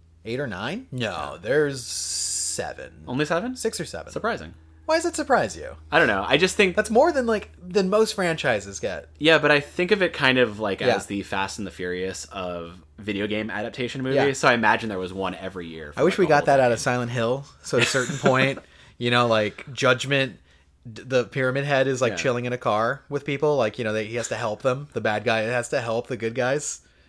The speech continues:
Speaker 2: It's the kind of dumb horror that could work
Speaker 1: Yeah.
Speaker 2: for American audiences,
Speaker 1: Yeah.
Speaker 2: but I'm glad we didn't get it.
Speaker 1: Americans love dumb horror. That's why Resident Evil as a franchise has made more than any other video
Speaker 2: Yeah.
Speaker 1: game film adaptation franchise ever. But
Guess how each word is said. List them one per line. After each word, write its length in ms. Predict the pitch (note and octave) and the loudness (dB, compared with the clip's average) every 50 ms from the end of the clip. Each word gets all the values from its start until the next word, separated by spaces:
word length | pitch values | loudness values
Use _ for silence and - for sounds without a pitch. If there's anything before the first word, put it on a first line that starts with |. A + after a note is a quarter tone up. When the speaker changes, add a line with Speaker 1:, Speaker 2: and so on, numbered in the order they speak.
| - - _ _ - _ _ _ | -20 -20 _ _ -20 _ _ _
Speaker 2:
It's 160 | - - - - | -2 -2 0 -2
the 60 | D#3+ | -4
kind 180 | - - G3+ A3 | -2 0 2 2
of 60 | A#3 D#3 | 4 6
dumb 200 | E3 D#3 D#3 C#3+ | 6 4 4 4
horror 300 | B2+ C#3 C3 C3 B2 A#2 | 2 2 4 6 6 4
that 220 | A#2 G#2+ - - | 4 0 -2 -2
could 200 | - C3 A#2 F#2+ | -2 -2 0 0
work 120 | F2+ F2 | -2 -2
Speaker 1:
Yeah. 200 | F#2 A#2+ G#2+ - | -4 -4 -4 -8
Speaker 2:
for 140 | - - B2+ | -4 0 0
American 380 | A2 G2+ F#2+ F#2 G2 - G#2+ F#2 | 0 0 0 -4 -6 -6 -8 -8
audiences, 500 | E2+ F2 F2+ G2+ A2+ B2 - - C3 - | -8 -8 -8 -8 -8 -8 -6 -4 -2 -2
Speaker 1:
Yeah. 360 | F3+ - - - - _ _ _ | -2 -4 -4 -8 -10 _ _ _
Speaker 2:
but 180 | - E2+ E2 | -10 -10 -8
I'm 140 | C#2+ E2 F#2+ | -8 -8 -8
glad 240 | F#2 F#2+ F#2 F#2 F2+ | -6 -6 -6 -6 -6
we 80 | E2+ F2 | -8 -10
didn't 160 | E2+ E2 D2+ | -12 -14 -12
get 160 | C#2+ C#2+ C#2+ | -12 -12 -8
it. 40 | - | -2
Speaker 1:
Americans 360 | D3 F#3+ B3 D4+ E4 C#4+ G3+ | 2 2 2 2 2 -2 0
love 240 | - E3+ A3 C#4 C#4 | 4 6 6 6 6
dumb 200 | F#3+ D#3 C3 B2+ | 4 4 4 2
horror. 340 | B2+ B2 B2 A2 G2 F2+ F2 | 0 -2 0 0 0 0 -2
That's 220 | F#2+ G#2+ A#2+ - | -2 -2 -2 4
why 320 | D3 D3 D3 D3 C#3 C#3 C3+ | 6 6 8 8 6 4 0
Resident 400 | - C3 C#3 C#3+ C#3+ D#3 D3 C#3 | 0 0 0 0 0 -2 -4 -2
Evil 240 | C#3+ D3 C#3+ C3 B2+ | -2 0 2 2 2
as 100 | B2 B2 | 2 0
a 60 | A#2+ | -4
franchise 500 | - C3+ B2 C3 C#3 - C3 G#2+ G2+ G2+ | -4 -4 -4 -4 -2 0 0 0 0 -2
has 140 | G#2+ G#2 G#2+ | -4 -6 -4
made 160 | A#2 A2 G2+ | -4 -2 -2
more 160 | G#2+ A2 A2 | -2 -2 -2
than 100 | G#2+ G2+ | -4 -4
any 160 | G2+ G#2+ A2 | -6 -4 -4
other 200 | A2 G2+ G#2 G2+ | -4 -4 -4 -6
video 380 | G2 F#2+ G#2+ G2+ G#2 G#2+ G#2+ G2+ | -6 -6 -6 -4 -2 -2 -2 -2
Speaker 2:
Yeah. 60 | D#2+ | -2
Speaker 1:
game 360 | - G#2 G2+ G2 G2 G2+ F#2 - - | -4 -4 -6 -6 -8 -10 -12 -16 -16
film 260 | - - A2 G#2+ G#2 | -10 -6 -6 -6 -6
adaptation 500 | G2+ F#2+ F#2+ G#2 - - G#2+ G2 - G2+ | -6 -8 -8 -8 -6 -6 -6 -6 -6 -10
franchise 480 | G2 - G#2 G#2 G2 - G#2+ F#2+ F#2+ F2+ | -10 -10 -10 -10 -6 -6 -4 -4 -4 -4
ever. 260 | G#2+ G2+ G2+ F2 - _ | -6 -6 -6 -8 4 _
But 240 | A3 G3 - - | 6 6 6 2